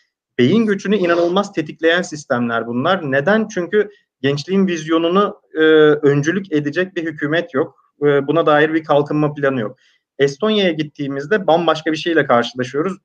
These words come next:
Göç veren değil, göç alan bir ülke, beyin göçünü kabul eden bir ülke ve inanılmaz şekilde atılımlar yapan bir ülke. Bunun sebebi de çok hızlı bir şekilde anlatacağım.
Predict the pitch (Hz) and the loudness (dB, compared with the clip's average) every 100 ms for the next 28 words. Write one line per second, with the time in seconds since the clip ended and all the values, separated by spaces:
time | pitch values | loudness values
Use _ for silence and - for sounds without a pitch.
0 | _ _ _ 123 - 156 - 175 175 180 | _ _ _ -12 0 0 2 2 2 2
1 | 185 208 190 160 156 143 143 156 151 123 | -2 -4 0 0 2 0 2 2 0 -2
2 | 113 160 135 147 180 170 170 190 190 127 | -2 -4 0 0 0 -4 -4 -6 -4 -2
3 | 175 160 131 120 117 110 104 - 220 - | 0 0 0 0 -4 -8 -8 -6 -6 -8
4 | _ _ _ _ 185 185 175 175 185 202 | _ _ _ _ -6 -2 0 0 0 0
5 | 185 156 156 185 175 160 160 165 156 131 | -2 -6 0 0 0 -2 0 2 0 0
6 | 120 110 107 120 123 160 190 190 175 180 | -4 -4 -6 -8 -6 0 0 2 2 2
7 | 175 170 185 196 220 - 175 147 143 139 | 2 2 2 0 -4 -2 -6 -10 -10 -10
8 | - 139 139 143 143 151 226 | -4 0 2 0 -4 -2 -2